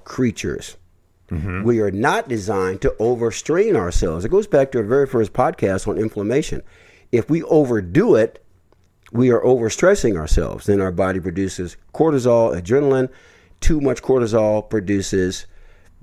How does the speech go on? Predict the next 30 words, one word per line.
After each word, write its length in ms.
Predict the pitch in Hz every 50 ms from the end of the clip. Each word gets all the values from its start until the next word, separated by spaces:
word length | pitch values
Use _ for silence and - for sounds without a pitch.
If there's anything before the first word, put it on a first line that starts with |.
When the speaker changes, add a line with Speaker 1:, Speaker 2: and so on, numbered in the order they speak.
| - 64
Speaker 1:
detrimental 480 | 82 110 110 - - 113 110 110 104 98
as-, 260 | 98 101 101 - - - _ -
attributes 460 | 82 98 - - 87 90 92 90 -
to 80 | - 101
the 60 | 101
body. 420 | 101 113 117 104 87 78 69 57 69
Uh, 440 | 85 85 82 80 80 80 80 82 78 -
too 140 | - - 107
much 220 | 110 101 - -
inflammation, 880 | 107 98 - - 110 104 104 104 110 113 110 - - - 85 76 73 - _ _ _ - _
tissues 340 | - 123 117 - - 110 -
start 220 | - 110 98 90
breaking 440 | 87 90 98 90 87 - 92 85 82
down. 360 | 80 85 82 80 76 73 69 67 - - - _ _ -
It's 160 | 117 113 -
like 200 | 135 127 113 95
this. 400 | 101 107 95 71 57 - - - - - _ _ _ _ _ _ _ _ _ _ _ _ _ _
If 240 | - 113 110 107 -
you're 160 | 110 107 -
always 400 | - 104 120 139 147 143 139 131
going 340 | 110 101 127 127 123 120 113 113
too 220 | - - 135 127
hard, 440 | 107 98 104 85 76 65 69 65 - _ _ _ _ _ _ _ _ _ _ _ _ _ _ _ _ _ _ _ _ _ _ -
comparison 500 | _ - 98 92 113 113 117 113 - 123
I 60 | 117 107
use 300 | 92 92 92 92 85 82
is 120 | 90 80
a 60 | 87
car 280 | 87 - 110 95 82 76
engine. 320 | 71 69 71 - 60 53